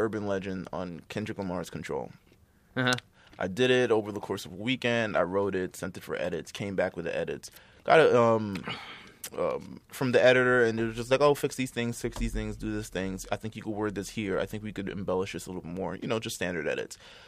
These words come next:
Speaker 1: Um, I woke up at eight in the morning to do it, and I did not finish it until two thirty P M.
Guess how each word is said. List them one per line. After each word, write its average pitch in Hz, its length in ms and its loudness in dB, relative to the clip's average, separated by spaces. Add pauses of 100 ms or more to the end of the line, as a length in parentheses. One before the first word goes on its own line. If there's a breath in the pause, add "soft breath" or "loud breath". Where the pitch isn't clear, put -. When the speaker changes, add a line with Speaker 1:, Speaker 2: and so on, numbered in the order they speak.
(340 soft breath)
Speaker 1:
Um, 131 500 10
I 123 100 10
woke 135 300 8
up 156 160 8
at - 180 4 (140)
eight 120 280 2
in 120 120 0
the 120 80 0
morning 117 440 0
to 135 100 -4
do 143 240 0
it, - 160 0 (140)
and 107 120 0
I 92 80 0
did 104 200 -4
not 104 340 0
finish 101 420 -4
it 78 100 -4
until 82 340 -6
two 104 280 -10
thirty 78 360 -8
P - 220 -12
M. - 220 -10